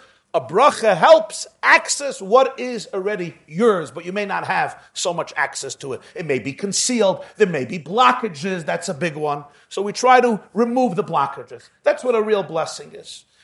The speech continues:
And everybody can give a bracha. Obviously, people who are closer to the source could see behind the blockages a little easier.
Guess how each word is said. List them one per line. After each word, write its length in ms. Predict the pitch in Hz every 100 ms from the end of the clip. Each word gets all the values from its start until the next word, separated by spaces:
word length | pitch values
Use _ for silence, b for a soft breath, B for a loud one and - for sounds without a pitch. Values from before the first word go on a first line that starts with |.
| -
And 120 | 226
everybody 480 | 330 349 339 311 247
can 160 | 208 185
give 160 | 185
a 80 | 180
bracha. 480 | 151 165 143 147 135 b b b -
Obviously, 560 | 220 226 190 - 170
people 520 | - 220 - 151 - _ _
who 100 | 180
are 100 | 175
closer 460 | - 180 208 190 190
to 100 | 180
the 80 | 156
source 800 | - 175 196 247 - - - - b b b _
could 160 | - 180
see 340 | - 247 226
behind 540 | 156 196 185 208 208 185
the 80 |
blockages 640 | - 180 185 - 160 165 156
a 40 |
little 280 | 160 160 156
easier. 560 | 165 165 220 269 294